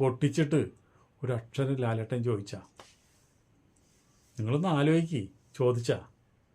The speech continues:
ചോദിച്ചില്ല. ഈ ആഴ്ച വന്നിട്ട് ലാസ്റ്റ് എന്തുണ്ടായി? ലാസ്റ്റ് കളിച്ച് കുറച്ച് കഴിഞ്ഞപ്പോൾ എന്തുണ്ടായി?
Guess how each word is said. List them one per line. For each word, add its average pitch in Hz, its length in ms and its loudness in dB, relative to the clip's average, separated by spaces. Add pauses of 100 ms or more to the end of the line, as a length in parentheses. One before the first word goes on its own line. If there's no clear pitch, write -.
(400)
ചോദിച്ചില്ല. 107 520 -4 (1160)
ഈ 131 100 -2 (180)
ആഴ്ച 147 240 4 (120)
വന്നിട്ട് 151 380 2 (480)
ലാസ്റ്റ് 131 400 2
എന്തുണ്ടായി? 147 420 2 (480)
ലാസ്റ്റ് 135 300 2 (120)
കളിച്ച് 139 380 2
കുറച്ച് 143 320 0
കഴിഞ്ഞപ്പോൾ 143 380 2
എന്തുണ്ടായി? 147 320 0